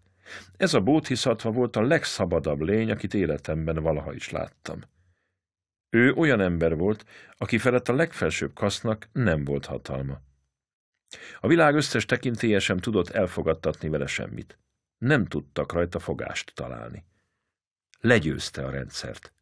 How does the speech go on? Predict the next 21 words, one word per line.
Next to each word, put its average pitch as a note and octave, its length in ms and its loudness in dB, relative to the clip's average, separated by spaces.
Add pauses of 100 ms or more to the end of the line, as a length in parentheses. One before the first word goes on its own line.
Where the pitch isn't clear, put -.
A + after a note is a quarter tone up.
(220)
egyedül, F#2 560 -2
fegyver D2 460 -6
nélkül. - 560 -16 (1900)
Pontosan D3 540 4
tudom, A#2+ 280 2
milyen G#2 300 6
szintű E2+ 420 -2
fegyelmezettséget D#2 960 -2
igényel, E2 480 0
de F2 140 0
nincs A2+ 360 -2
más D2 320 -4
mód D#2+ 240 -4
arra, D#2+ 320 -2
hogy E2 200 -4
ön F#2+ 100 -2
felszabaduljon D2 760 -4
a D2 60 -4
legerősebb C#2+ 640 -4
bilincs D2 340 -4
szorításából. D2 1000 -6